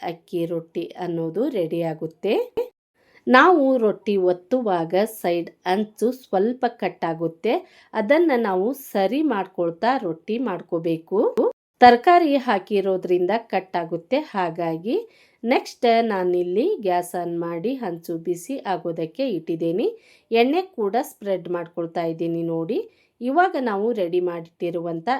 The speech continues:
ಅಕ್ಕಿ ರೊಟ್ಟಿ ಹಾಕಿ ನೀಟಾಗಿ ಬೇಯಿಸ್ಕೋಬೇಕು.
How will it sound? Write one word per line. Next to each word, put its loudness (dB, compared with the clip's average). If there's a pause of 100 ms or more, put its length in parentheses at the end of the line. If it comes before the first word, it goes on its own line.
(140)
ಅಕ್ಕಿ -6
ರೊಟ್ಟಿ -6
ಹಾಕಿ -4 (440)
ನೀಟಾಗಿ 0
ಬೇಯಿಸ್ಕೋಬೇಕು. -4